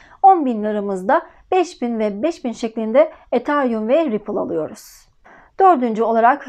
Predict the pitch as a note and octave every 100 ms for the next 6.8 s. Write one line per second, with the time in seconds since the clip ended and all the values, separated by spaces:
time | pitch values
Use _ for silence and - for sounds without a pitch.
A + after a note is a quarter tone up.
0 | B3 A#3+ C4 B3 A#3+ A3 A3 A#3+ A3 A3+
1 | G#3 - C#4+ - A3+ G#3 G3+ G3 A3 D#4+
2 | - - G#3 G3+ F#3+ F#3+ _ A3 B3 C4
3 | C#4 D4 C#4 C#4+ D4+ - _ G#3 G3+ G#3+
4 | G#3+ C4+ E4+ D#4 D4+ D4+ F#4 F#4 C#4 A3+
5 | A3+ G#3 A3+ - C4+ C4+ A3 G#3+ D4+ F4
6 | G#3+ D#3+ D3+ A#2 - - _ _